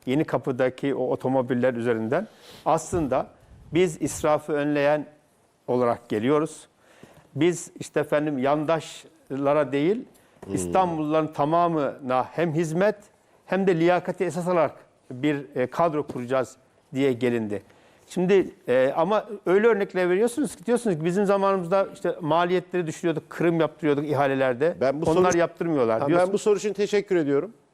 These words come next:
Speaker 2: Ee, ne dedi? Araç spekülasyonu, Yeni Kapı'da araçlar dizildi değil mi? "Altı yüz kırk üç makama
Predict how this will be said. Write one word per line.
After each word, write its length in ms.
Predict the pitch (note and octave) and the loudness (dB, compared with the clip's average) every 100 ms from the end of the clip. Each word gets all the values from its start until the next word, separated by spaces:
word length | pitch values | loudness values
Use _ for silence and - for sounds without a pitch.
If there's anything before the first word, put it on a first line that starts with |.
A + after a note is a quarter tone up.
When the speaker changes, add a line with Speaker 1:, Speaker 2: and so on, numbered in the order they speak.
| _ _ _ _ _ _ _ _ _ | _ _ _ _ _ _ _ _ _
Speaker 2:
Ee, 300 | C#3+ C#3+ C3 - | 2 4 2 2
ne 180 | G3 G#3+ | 0 0
dedi? 280 | D3 E3+ - | -2 -4 -2
Araç 240 | D3 E3 F3 | 0 0 0
spekülasyonu, 640 | - - C#3+ C#3 B2 E3 | -6 -8 -4 -4 -2 2
Yeni 120 | D#3+ F3 | 2 2
Kapı'da 280 | D#3 C3+ | 0 2
araçlar 380 | F#3+ E3 - F3 | 2 2 2 0
dizildi 340 | B2 A#2+ G#2+ C#3+ | -2 -8 -4 -2
değil 140 | A#3 | 0
mi? 180 | A#2+ E2 - _ _ _ _ _ - | -2 -4 -10 _ _ _ _ _ -2
"Altı 260 | D3 D3+ | 0 0
yüz 140 | F#3+ - | -4 -4
kırk 240 | F3 D3 | -4 -4
üç 180 | F3+ - | -8 -4
makama 580 | D3 C#3 C#3 C#3 G3 | -4 0 2 2 2